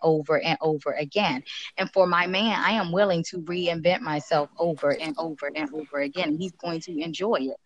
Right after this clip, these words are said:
So I do think that it can, it can be learned, but you have to be willing to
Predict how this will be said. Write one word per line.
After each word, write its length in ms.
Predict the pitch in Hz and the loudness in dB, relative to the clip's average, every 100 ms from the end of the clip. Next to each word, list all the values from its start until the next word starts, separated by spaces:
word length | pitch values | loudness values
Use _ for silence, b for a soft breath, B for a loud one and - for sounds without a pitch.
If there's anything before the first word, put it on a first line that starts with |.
| B B B _ | B B B _
So 180 | - 196 | 4 6
I 160 | 196 | 6
do 220 | 185 220 | 4 0
think 280 | 214 196 175 | 2 0 0
that 120 | 175 - - | -2 -2 -4
it 140 | 180 | -4
can, 120 | 180 - - | -4 -8 -6
it 120 | 180 | -2
can 100 | 175 | 0
be 140 | 165 165 | 0 2
learned, 300 | 175 160 151 | 2 2 -2
but 200 | 147 202 | -4 -6
you 60 | |
have 260 | 170 185 - | -4 -4 -4
to 80 | 175 | -6
be 280 | 170 160 151 | -4 -6 -6
willing 360 | 165 151 151 147 | -4 -2 -2 -2
to 260 | - 147 | -6 -12